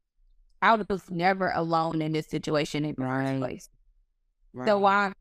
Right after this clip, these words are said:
Speaker 1: why am I still, like, carrying that around?
Speaker 2: Well,
Speaker 1: Like
Speaker 2: not for nothing. You, you weren't
Speaker 1: What?
Speaker 2: missing anything.
Speaker 1: Nothing.
Speaker 2: But it's just that
Speaker 1: Nothing.
Speaker 2: person that you, you may have wanted 'cause they were, they were your dad.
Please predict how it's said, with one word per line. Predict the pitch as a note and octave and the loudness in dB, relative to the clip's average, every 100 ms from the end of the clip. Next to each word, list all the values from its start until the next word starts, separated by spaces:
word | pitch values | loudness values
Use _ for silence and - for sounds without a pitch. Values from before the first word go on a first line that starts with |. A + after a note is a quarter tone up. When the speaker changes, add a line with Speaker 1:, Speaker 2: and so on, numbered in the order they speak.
| _ _ _ _ _ _ - | _ _ _ _ _ _ 0
Speaker 1:
why | G#3 A#3+ | 2 2
am | G3+ | 0
I | E3+ | -2
still, | F3 - E3+ E3+ E3 D3+ | -4 -6 -2 0 -2 -2
like, | D3 C3 - - | 2 2 0 -10
carrying | - E3 E3 D#3+ D#3 D#3 | -6 -4 -2 -2 -2 0
that | D3 C#3 | -2 -2
around? | C3 C3 A2+ G2 | -6 -8 -10 -6
Speaker 2:
Well, | E3+ E3+ | 0 2
Speaker 1:
Like | E3+ | 2
Speaker 2:
not | D3+ | 0
for | D3+ | -4
nothing. | C3+ E3+ A3 G#2+ - - | 0 0 0 -4 -6 -8
You, | A2+ B2 - | -6 -6 -4
you | C#3 | -2
weren't | D3+ B2+ | 0 0
Speaker 1:
What? | C#4 | 0
Speaker 2:
missing | C#4+ C#3+ - | 0 -4 -6
anything. | D3 D#3 D3+ C3 A#2 G#2+ - _ _ _ _ _ _ _ _ - | -2 -2 -2 -4 -4 -8 -14 _ _ _ _ _ _ _ _ -10
Speaker 1:
Nothing. | C#3+ D3+ - - | -8 -8 -12 -10
Speaker 2:
But | - | -2
it's | G#3+ | 0
just | B3+ G#3 | 2 0
that | G3 F3 | 0 0
Speaker 1:
Nothing. | F3 | 0
Speaker 2:
person | G#3+ G3+ F3+ | -2 0 2
that | E3 E3 F#3 | 2 0 -2
you, | F#3 E3+ _ _ _ | -4 -4 _ _ _
you | D3+ | -4
may | E3+ E3 | 0 0
have | E3 D3+ | 0 -4
wanted | C3 D3 D#3 - | -2 -4 -2 -4
'cause | D3+ | -4
they | C#3+ | -2
were, | C#3+ C#3+ B2+ _ _ _ - | 0 -2 -4 _ _ _ -4
they | D3+ | 0
were | |
your | D#3+ D3 | 0 -2
dad. | C#3+ E3+ D4+ - D3 B2+ | -2 -2 -4 -4 -2 -4